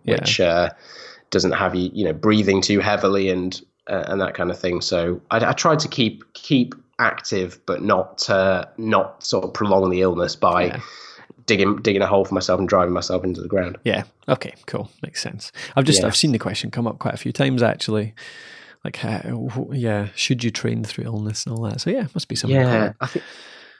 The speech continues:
Speaker 2: I think generally they say that, um, if it's above the neck, don't they? It, it, it's generally okay to keep,
Speaker 1: Ah, okay.
Speaker 2: keep riding,
Speaker 1: Yeah.
Speaker 2: keep riding at a fair, at maybe a little bit of a reduced level, and then once
Speaker 1: Uh-huh.
Speaker 2: it gets below the neck, sort of onto the chest, it's time to, uh,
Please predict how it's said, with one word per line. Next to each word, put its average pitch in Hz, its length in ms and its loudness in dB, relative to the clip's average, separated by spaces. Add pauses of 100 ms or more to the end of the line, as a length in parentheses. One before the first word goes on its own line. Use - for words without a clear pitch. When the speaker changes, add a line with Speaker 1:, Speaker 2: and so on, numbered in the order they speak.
(260)
Speaker 2:
I - 40 -14
think 180 220 4
generally 143 300 6
they 98 140 2
say 98 360 4
that, 98 400 0
um, 95 320 4
if 98 160 -4
it's 92 120 0
above 101 340 2
the 98 80 6
neck, 98 380 2
don't 98 240 2
they? 87 240 -2
It, - 260 -4
it, - 320 -6
it's - 180 0
generally 101 460 6
okay 98 260 4
to 95 140 -4
keep, - 380 -2 (120)
Speaker 1:
Ah, 127 200 -2
okay. 190 260 0
Speaker 2:
keep 110 80 -4
riding, 98 720 2
Speaker 1:
Yeah. 117 160 6
Speaker 2:
keep 101 80 0
riding 101 340 2
at 98 60 4
a 101 80 4
fair, 101 420 2
at - 240 -6
maybe 107 380 -2
a 95 60 2
little 98 200 2
bit 95 160 2
of 92 100 0
a 98 60 4
reduced 95 480 4
level, 98 320 4
and 98 100 2
then 95 140 2
once 107 200 2
Speaker 1:
Uh-huh. 139 100 0
Speaker 2:
it 95 60 -4
gets - 260 2
below 101 400 4
the 95 100 0
neck, 92 460 0
sort 95 200 2
of 95 80 0
onto 95 220 0
the 90 100 -2
chest, - 460 2
it's - 140 -4
time 92 320 0
to, 90 200 0
uh, 92 180 0